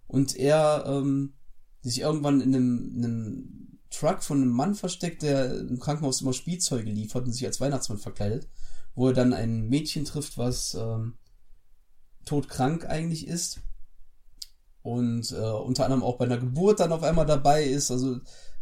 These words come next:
äh, richtig schöne, also durch die Doppelfolge kann man das eigentlich schon fast wie einen Kurzfilm, ähm, irgendwo deuten. Ähm, wo, die mir auch mal ein sehr gutes Gefühl,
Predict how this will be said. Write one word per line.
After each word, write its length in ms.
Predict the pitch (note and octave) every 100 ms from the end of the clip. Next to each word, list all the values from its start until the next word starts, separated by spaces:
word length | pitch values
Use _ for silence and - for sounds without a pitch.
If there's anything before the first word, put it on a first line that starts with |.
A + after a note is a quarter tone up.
| -
äh, 80 | A#2
richtig 640 | A#2+ B2 A#2+ - - C3+
schöne, 280 | - D3 C3
also 160 | A#2+ A#2
durch 160 | C#3
die 100 | B2+
Doppelfolge 600 | A#2+ C#3 C#3+ - C#3 C3+ A#2+ A#2
kann 120 | C#3
man 80 | B2+
das 140 | B2
eigentlich 200 | - C3
schon 120 | B2+
fast 240 | C3+ C3 B2+
wie 40 |
einen 100 | A2
Kurzfilm, 600 | - D3 - A#2 A2 G#2 -
ähm, 300 | G2+ G2 - - - - - - - - - - -
irgendwo 320 | A#2 A2 A2
deuten. 600 | G#2+ G#2 G#2+ B2+ D#3 - - - - - - - -
Ähm, 520 | A2 A#2 A2+ A2+ G2
wo, 140 | G2+ G#2+
die 160 | B2
mir 100 | C3+
auch 120 | C3+ D3+
mal 100 | C3
ein 120 | B2
sehr 140 | C#3
gutes 240 | D3 C3+ -
Gefühl, 540 | B2+ - D#3+ D3+ -